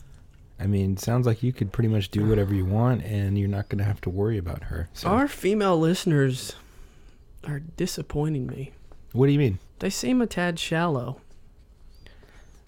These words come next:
Speaker 1: Well, okay. But Lisa, you know, she's concerned about this person. That's not a shallow, you know,
Speaker 2: She's
Speaker 1: kinda
Speaker 2: concerned, but you can tell that
Speaker 1: <clears throat>
Speaker 2: Lisa probably really enjoys the Jersey Shore.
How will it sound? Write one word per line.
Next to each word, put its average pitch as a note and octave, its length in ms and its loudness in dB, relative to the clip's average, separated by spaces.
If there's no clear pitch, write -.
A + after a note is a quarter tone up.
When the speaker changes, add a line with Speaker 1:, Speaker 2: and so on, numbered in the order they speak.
Speaker 1:
Well, E3+ 320 4
okay. - 320 -2
But D3+ 160 4
Lisa, F#3 460 6
you C#3+ 100 6
know, B2 180 6
she's F#3 220 2
concerned F3+ 540 4
about F2+ 300 0
this E2+ 140 -2
person. F#2+ 380 -2
That's E3+ 240 -2
not F2+ 140 0
a D2+ 60 -6
shallow, D#2 520 -6
you G#2+ 140 0
know, E2 120 -4
Speaker 2:
She's B3+ 260 2
Speaker 1:
kinda B3+ 120 4
Speaker 2:
concerned, F#3+ 520 4
but D#3 200 4
you F#3 160 4
can F#3 280 4
tell E3 360 6
that C#3+ 160 6
Speaker 1:
<clears throat> - 0 -
Speaker 2:
Lisa D3+ 420 6
probably C#3 500 4
really C3+ 440 4
enjoys B2 720 2
the - 120 -4
Jersey A#2+ 420 2
Shore. A#2 540 2